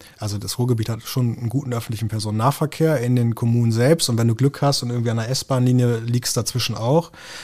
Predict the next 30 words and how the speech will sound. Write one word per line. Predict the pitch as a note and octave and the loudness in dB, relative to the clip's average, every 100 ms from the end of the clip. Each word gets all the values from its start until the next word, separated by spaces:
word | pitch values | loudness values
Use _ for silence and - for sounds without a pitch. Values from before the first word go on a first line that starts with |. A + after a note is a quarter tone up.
| - | -10
Aber | G#2+ | -4
es | G#2+ | -2
gibt | - | 0
ja | B2+ | 0
schon | A#2 B2 | 2 0
so | A2 | -2
Teilbereiche. | - G#2+ C3 A2+ A#2 C3+ | -2 -2 0 0 0 0
Mahl | A#2 G2 A#2 | 0 0 0
ist | A#2 | 0
jetzt | B2 - | 0 -2
ja | A#2 | -4
kleine, | - B2 A#2 | -2 -2 0
keine, | B2 B2 | -2 -2
keine | - - B2+ A#2+ | -6 -2 0 0
kleine | - B2+ C3 | 0 0 0
Stadt. | - D3 E3 - - | 0 -2 -2 -8 -12
Und | - | -4
wenn | A#2 | 0
ich | G#2+ | 2
mir | A#2+ | 2
überlege, | A2+ A#2 B2 | 2 2 2
dass | A2+ - | 0 0
da | A2+ | 0
irgendwie | A2 A#2+ | -2 -2
einmal | G#2+ A#2+ B2 A#2+ | -2 0 2 0
pro | A#2 B2 | 0 -4
Stunde | - B2+ B2 | -2 0 2
ein | A#2 | 2
Zug | - D3+ | 0 -2
anhält, | C#3 C#3 B2+ C#3+ D#3 | 0 2 2 2 2